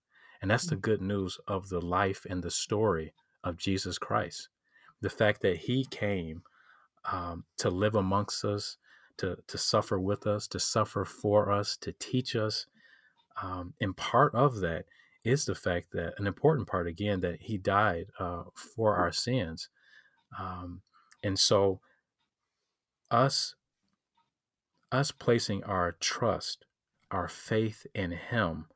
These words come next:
allows us to take, uh, to ta-,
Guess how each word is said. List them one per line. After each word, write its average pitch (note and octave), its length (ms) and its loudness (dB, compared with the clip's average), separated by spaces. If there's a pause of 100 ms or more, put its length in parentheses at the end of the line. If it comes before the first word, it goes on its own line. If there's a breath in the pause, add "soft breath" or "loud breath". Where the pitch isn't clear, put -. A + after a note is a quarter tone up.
(420)
allows F#2+ 680 2
us E2 340 -8 (300)
to G2 100 -8
take, - 440 -4 (640)
uh, F#2+ 280 -8 (140)
to G2+ 120 -4
ta-, - 200 -8